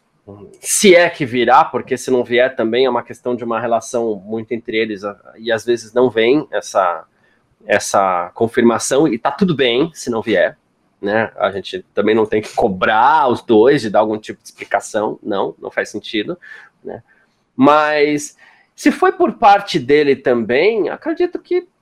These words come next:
às vezes um comum acordo pode ter sido, qualquer coisa desse sentido. Não acredito, é, não consigo sequer imaginar qualquer tipo de problemas entre <laughs> Hamilton e Angela, assim.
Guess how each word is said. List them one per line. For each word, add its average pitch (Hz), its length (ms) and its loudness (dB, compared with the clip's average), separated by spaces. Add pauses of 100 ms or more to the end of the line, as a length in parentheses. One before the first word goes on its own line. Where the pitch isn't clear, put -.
(100)
às - 180 -2
vezes 311 300 -4
um 349 120 2
comum 285 320 0
acordo 240 540 2
pode 113 240 -6
ter 117 80 -12
sido, 143 560 -4 (160)
qualquer - 260 -10
coisa 190 320 4
desse 156 260 -8
sentido. 160 380 -4
Não 170 100 0
acredito, 233 580 -2 (300)
é, 151 260 4
não 175 400 2
consigo 240 720 0
sequer 214 400 0
imaginar 208 800 2
qualquer 214 300 -2
tipo 233 300 -10
de 208 140 -8
problemas 170 880 2
entre 131 260 0
<laughs> - 0 -
Hamilton 170 760 0
e 135 100 4
Angela, 123 420 0
assim. 107 400 -4